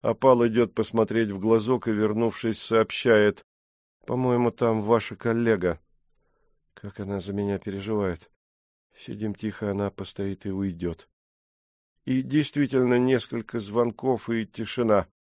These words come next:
Опал поворачивается к нему. «Она вам кто, просто коллега?» «Друг. Похоже, вы ей очень дороги». «Мы сильно связаны.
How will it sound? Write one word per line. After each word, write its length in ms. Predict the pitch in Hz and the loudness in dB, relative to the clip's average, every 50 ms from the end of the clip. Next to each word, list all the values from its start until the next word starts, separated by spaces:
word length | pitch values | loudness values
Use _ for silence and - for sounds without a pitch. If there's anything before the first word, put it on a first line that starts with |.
| _ _ _ _ _ _ _ _ _ | _ _ _ _ _ _ _ _ _
Опал 440 | - 101 107 - _ 127 127 123 117 | -4 -4 -4 0 _ 4 4 4 4
поворачивается 960 | 107 - - 127 120 120 120 117 120 113 101 - - 104 104 101 - - 110 | 0 -2 -2 0 4 4 4 6 4 2 2 0 -2 -2 -2 -2 -2 -6 -10
к 100 | 95 - | -8 -4
нему. 440 | 104 107 104 107 104 101 98 90 - _ _ _ _ _ _ _ _ _ _ _ _ _ _ _ _ _ | -2 0 2 4 4 2 2 0 -2 _ _ _ _ _ _ _ _ _ _ _ _ _ _ _ _ _
«Она 420 | - 101 95 104 113 120 120 113 | -8 -6 -6 -4 -6 -6 -6 -6
вам 260 | 110 110 110 110 110 110 | -6 -6 -6 -6 -6 -8
кто, 480 | - - _ - 110 90 69 57 - _ _ _ | -12 -16 _ -4 -2 -2 -2 -4 -8 _ _ _
просто 400 | - 107 110 104 - - - 107 | -10 -10 -8 -10 -10 -12 -14 -14
коллега?» 680 | - - 113 110 113 117 127 151 160 151 131 135 135 - _ _ _ _ _ _ _ _ _ _ _ _ _ _ _ _ - | -10 -8 -6 -4 -4 -4 -4 -4 -6 -8 -10 -14 -16 -20 _ _ _ _ _ _ _ _ _ _ _ _ _ _ _ _ -12
«Друг. 420 | - 131 143 143 113 - - _ _ _ _ _ _ _ _ _ _ _ _ _ _ _ _ _ _ _ _ _ _ _ _ - | -6 -4 -4 -4 -4 -8 -16 _ _ _ _ _ _ _ _ _ _ _ _ _ _ _ _ _ _ _ _ _ _ _ _ -18
Похоже, 440 | - 101 - - 104 98 95 104 101 | -16 -16 -10 -8 -8 -8 -6 -6 -4
вы 140 | 101 107 | -2 -2
ей 400 | 104 101 98 101 101 101 107 - - - | -2 -2 -2 -2 -2 -2 -2 -6 -8 -10
очень 420 | - 95 - - 104 101 107 101 | -10 -10 -8 -10 -10 -10 -8 -2
дороги». 420 | 110 110 101 80 69 67 73 73 - _ _ _ _ _ _ _ _ _ _ _ _ _ _ _ _ _ _ | 0 0 0 0 -4 -8 -12 -16 -18 _ _ _ _ _ _ _ _ _ _ _ _ _ _ _ _ _ _
«Мы 260 | 147 151 147 143 135 | -8 -6 -6 -6 -8
сильно 400 | 127 - - 143 131 123 131 123 | -10 -10 -10 -8 -6 -6 -6 -6
связаны. 500 | - - 143 131 104 80 87 82 80 | -6 -4 -2 -2 -2 -2 -4 -6 -6